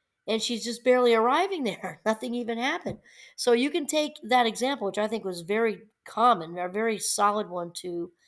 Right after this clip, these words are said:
give us a visual, and think about in your own life, when have you done that? I mean, I think we all can come up with, with a time when we were headed to a party or headed to something, and, you know, you predicted so-and-so would be there and have the same,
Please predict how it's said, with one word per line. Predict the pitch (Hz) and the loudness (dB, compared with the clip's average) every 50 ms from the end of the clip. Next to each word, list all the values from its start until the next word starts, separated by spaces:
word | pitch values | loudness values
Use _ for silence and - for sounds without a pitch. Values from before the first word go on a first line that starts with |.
| _ _ _ | _ _ _
give | - 190 185 | -8 -6 -4
us | 196 170 - | -4 -4 -4
a | 170 | -2
visual, | 165 208 254 247 247 214 180 160 - 156 - - _ _ _ _ _ _ _ _ _ _ _ _ _ - | -2 -2 -2 0 0 0 0 0 -2 -2 -6 -10 _ _ _ _ _ _ _ _ _ _ _ _ _ 0
and | 226 214 202 196 202 196 190 - _ - - | 0 2 2 0 -2 -6 -12 -16 _ -10 -8
think | 269 277 311 | -6 -6 0
about | 262 294 277 262 | 2 2 2 2
in | 254 233 | 2 2
your | 226 233 233 | 2 2 2
own | 233 233 233 | 2 2 0
life, | 240 240 214 - - - | 0 0 -2 -2 -4 -6
when | 208 208 233 | -4 -4 -4
have | 247 226 | -4 -4
you | 240 208 | -8 -8
done | - 180 180 208 220 | -8 -6 -6 -6 -6
that? | 196 156 156 160 - _ _ _ _ - | -6 -8 -8 -12 -14 _ _ _ _ -6
I | 180 | -4
mean, | 185 196 | -2 -2
I | 202 | -2
think | 208 247 - | -2 -4 -4
we | 220 202 208 - - | -4 -6 -4 2 4
all | 190 196 196 190 | 6 6 6 6
can | - - 180 | 2 -4 -14
come | - 180 175 | -8 -6 -4
up | 165 165 - | -4 -4 -4
with, | 170 151 135 - _ _ _ _ _ _ - | -6 -8 -8 -12 _ _ _ _ _ _ -12
with | 180 170 170 | -8 -6 -4
a | 170 | -4
time | 175 - 180 175 175 165 165 165 | -2 -2 0 0 0 0 -2 -2
when | 165 165 165 160 _ _ _ _ _ _ _ _ _ _ | -4 -6 -8 -10 _ _ _ _ _ _ _ _ _ _
we | 196 | -2
were | 190 185 | 0 2
headed | 196 202 196 196 | 2 2 0 0
to | - 208 | 0 0
a | 190 185 | 0 0
party | - - 208 196 190 185 185 180 180 175 175 175 170 170 | 0 2 4 6 6 6 4 2 0 -4 -4 -6 -6 -6
or | 165 165 165 165 165 _ _ _ _ _ _ _ _ _ _ | -6 -8 -10 -12 -16 _ _ _ _ _ _ _ _ _ _
headed | - - 202 202 196 190 | -6 -2 -2 -2 -2 0
to | 190 | 0
something, | - - - 196 185 180 180 185 180 175 170 170 170 | 0 0 2 0 0 -2 -2 -4 -2 -2 -2 -4 -6
and, | 165 156 170 | -8 -10 -12
you | 170 | -12
know, | 165 | -10
you | 175 190 | -10 -12
predicted | 190 - 214 185 196 208 202 - 190 - | -8 -6 -4 -2 -2 -2 -4 -4 -6 -4
so-and-so | - 214 196 196 202 196 - 202 | 0 0 2 2 0 0 0 0
would | 190 190 180 165 | 0 0 0 0
be | 190 185 185 180 | -2 -2 -2 -2
there | 170 170 170 170 170 | -2 -2 -2 -2 -2
and | 170 175 | -4 -6
have | 175 175 | -6 -6
the | 185 170 | -4 -2
same, | - - 190 190 185 185 190 185 | -2 -2 -2 -2 -4 -4 -6 -8